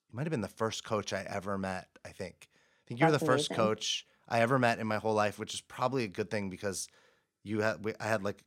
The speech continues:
Speaker 1: you set a good impression. It wasn't like the first coach I ever
Speaker 2: Awesome.
Speaker 1: met was, uh, <laughs> was, was terrible. Um, but you have a, you have a really cool story. So, because before you were a coach, you were, like, a famous YouTuber,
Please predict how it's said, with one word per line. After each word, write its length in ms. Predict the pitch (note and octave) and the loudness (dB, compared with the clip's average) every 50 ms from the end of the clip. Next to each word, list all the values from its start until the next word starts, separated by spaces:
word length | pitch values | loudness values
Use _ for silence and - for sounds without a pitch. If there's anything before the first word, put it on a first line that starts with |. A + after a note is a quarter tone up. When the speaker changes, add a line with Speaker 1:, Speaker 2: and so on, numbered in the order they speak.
| _ - - _ _ - | _ -20 -20 _ _ -18
Speaker 1:
you 120 | F#2 G#2 | -10 -6
set 200 | G2+ - F3+ D#3+ | 0 4 4 4
a 40 | D3 | 6
good 420 | A#2+ C3 B2 A#2 A2+ G#2 F#2+ G2 G2 - _ _ _ _ - | 6 6 6 6 6 4 0 -6 -16 -20 _ _ _ _ -6
impression. 580 | G2+ G2 - - G#2+ G2 F2+ - - F2 F2 - - | -6 -6 -2 0 0 0 0 -2 -6 -8 -10 -10 -8
It 60 | G2 | -2
wasn't 280 | G2 G#2 G2+ G#2+ A2+ | 0 0 0 0 -2
like 180 | G#2+ G#2 G2+ - | -2 -4 -4 -4
the 80 | - G2 | -8 -8
first 340 | - - G2+ F#2+ - - | -6 -4 -4 -4 -4 -4
coach 240 | - G#2+ G2+ F#2+ - | -4 -4 -4 -2 -2
I 60 | G2+ | -2
ever 140 | F#2 F2+ F2+ | -2 -2 -2
Speaker 2:
Awesome. 320 | F2+ F2+ F2+ F2+ - C#3+ D3+ | -2 -2 -2 -2 -4 -6 -6
Speaker 1:
met 60 | C#3+ - - - - - | -8 -12 -18 -20 -12 -4
was, 380 | G2+ G#2+ G#2+ G2+ F#2+ F#2 - G#2+ | 0 0 2 2 0 0 0 2
uh, 200 | G2 F#2 G2 - - F3+ E3 - - | 4 4 4 4 4 4 2 2 -2
<laughs> 80 | - | -2
was, 200 | - E3 D3+ C#3+ - F#3+ - D#3+ | -2 -2 0 0 0 0 0 -2
was 120 | - E3+ D3+ | -4 -6 -6
terrible. 560 | - - - D#3 C3 - - - - - - - - - - - - - - - - - - | -4 -2 0 0 0 0 -2 -8 -10 -10 -10 -12 -12 -8 -6 -6 -6 0 2 2 4 8 8
Um, 340 | F3+ D#3+ D3 C3+ A#2+ A#2 - - - - - - - - - - _ | 8 8 8 6 2 0 -2 -6 -12 -14 -14 -14 -16 -18 -20 -2 _
but 160 | - F#3+ E3+ | 6 6 6
you 180 | D#3+ D#3+ E3+ G#3 | 8 8 8 8
have 120 | C4 C4+ | 8 8
a, 220 | E4 C4+ E3+ B2+ - - | 8 6 6 6 4 2
you 80 | C#3 | 2
have 100 | E3+ F3+ | 2 4
a 40 | A3 | 4
really 200 | F#3+ E3 D3 C#3+ | 4 4 4 2
cool 200 | - - C#3+ - | 2 4 4 4
story. 340 | - - C#3 B2+ A#2 G#2+ G2+ | 4 4 4 6 6 4 4
So, 240 | - - B2 A2+ - _ _ _ | 2 2 0 0 -2 _ _ _
because 240 | - C3 - E3+ D3 | -4 2 2 2 4
before 360 | - - D#3 - G3 G3+ G#3+ | 4 0 0 4 6 6 6
you 140 | A3+ A#3 A#3+ | 4 2 2
were 100 | G#3 C3+ | 2 2
a 40 | A2 | 2
coach, 580 | - - - D3 C3 A#2+ A#2 - - - - | 0 2 2 4 4 4 2 -2 -6 -6 -6
you 240 | A2+ A2 A2 B2 C3 | -8 -6 -4 -2 -2
were, 600 | C3 C3+ C3+ B2+ B2+ B2 A#2 A2+ A2 G2+ F2+ - - - _ _ _ | 0 0 2 2 2 2 2 2 0 -2 -6 -10 -14 -20 _ _ _
like, 160 | - A#2 A2 - | -6 -4 -2 -2
a 60 | A#2+ | -4
famous 480 | - - A2+ A2 A#2+ C3+ B2+ - - | -2 -2 -2 0 2 2 0 0 -2
YouTuber, 540 | F#2+ G2 A#2 A#2+ - - E2+ C#2+ C#2 A#1+ A1 | -2 -4 -4 -4 -4 -6 -6 -6 -8 -12 -14